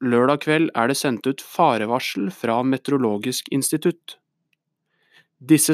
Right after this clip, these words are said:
sakene og enda mer kan du lese på ø b dot N O.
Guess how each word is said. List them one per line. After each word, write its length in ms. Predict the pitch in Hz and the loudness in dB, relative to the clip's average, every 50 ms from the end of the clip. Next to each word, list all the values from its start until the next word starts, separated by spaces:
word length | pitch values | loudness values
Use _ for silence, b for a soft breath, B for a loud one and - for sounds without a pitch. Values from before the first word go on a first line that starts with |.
| 147 - | 2 2
sakene 480 | 165 131 - - - 135 156 165 - - _ - | 2 0 0 0 0 2 2 2 2 0 _ -8
og 240 | 131 127 160 - - | -4 0 0 2 2
enda 240 | 185 160 139 151 156 | 4 4 4 4 4
mer 380 | 156 156 160 180 190 190 - _ _ _ _ _ _ _ _ _ _ - | 4 4 4 2 0 -2 -6 _ _ _ _ _ _ _ _ _ _ -4
kan 140 | - 147 156 | 0 2 4
du 60 | 165 165 | 4 4
lese 380 | 151 120 - - - 143 147 147 | 4 2 0 0 -2 -2 -2 -2
på 220 | - 123 120 - - 135 | -2 -2 -2 -2 0 0
ø 60 | 123 104 101 | 0 0 2
b 140 | 135 151 160 151 | 2 0 0 0
dot 300 | 131 123 123 123 - - - | 0 -2 -2 -4 -4 -6 -6
N 160 | 123 104 104 | -4 -4 -4
O. 60 | 98 | -6